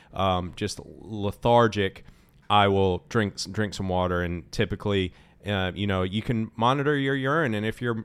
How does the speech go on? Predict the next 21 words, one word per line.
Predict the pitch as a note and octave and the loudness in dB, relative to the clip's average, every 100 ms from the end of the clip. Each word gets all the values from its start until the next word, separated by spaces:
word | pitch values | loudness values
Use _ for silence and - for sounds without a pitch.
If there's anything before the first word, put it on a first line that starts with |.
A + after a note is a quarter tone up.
| - | -10
n-, | G#2+ G#2 | -12 -6
urine | G#2 C#3+ C3+ | 0 0 0
is, | A2 G2 - - | -2 -4 -10 -8
is | G2 F#2+ | -8 -2
yellow, | G#2 A2 A#2 A#2 A2+ - - | 0 2 2 0 -2 -8 -8
really | G#2 A2 G#2+ | -2 -2 0
dark | G#2+ G#2+ - | 0 0 0
yellow, | G#2+ A#2 G#2 G2 F2+ - - | -2 0 2 0 -2 -10 -12
you | F#2+ | -2
definitely, | G#2+ G#2+ - G#2 G2 F#2+ - - - | 0 0 0 -2 -2 -6 -16 -20 -6
um, | F#2+ F#2 F2+ E2+ - | -2 0 -2 -6 -6
is | G2 F2+ - _ - | -6 -6 -16 _ -12
going | F#2+ G2+ G#2 G2 | -4 -2 0 -2
to | F#2+ F#2 F2+ _ - - - | -4 -4 -6 _ -20 -20 -6
translate | A#2 A2+ G#2 G2 | -2 0 0 0
into, | F#2+ F#2+ - G2+ F#2+ - - - - - - - | 0 -4 -2 -2 -2 -6 -20 -20 -20 -20 -20 -10
you're | G2 | -10
probably | - A2+ G#2+ | 0 2 2
also | G2+ - | 0 -2
gonna | F#2+ F#2+ | -4 -4
feel | F2 G2 | -2 -4